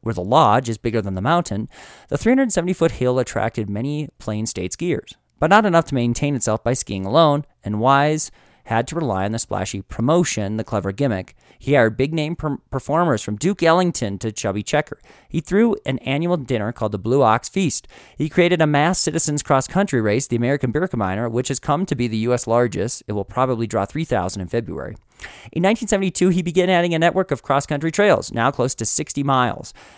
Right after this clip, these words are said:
And last year, the U S team held its Olympic trials at Telemark, largely because it had not snowed at Lake Placid, the original training site. Logically or not, all of this caused Tony Wise's imagination to percolate,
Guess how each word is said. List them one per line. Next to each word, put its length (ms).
And 100
last 300
year, 160
the 80
U 140
S 140
team 280
held 180
its 100
Olympic 300
trials 380
at 100
Telemark, 600
largely 300
because 360
it 60
had 180
not 180
snowed 260
at 60
Lake 180
Placid, 680
the 100
original 360
training 300
site. 320
Logically 420
or 60
not, 320
all 180
of 80
this 140
caused 340
Tony 240
Wise's 300
imagination 640
to 100
percolate, 640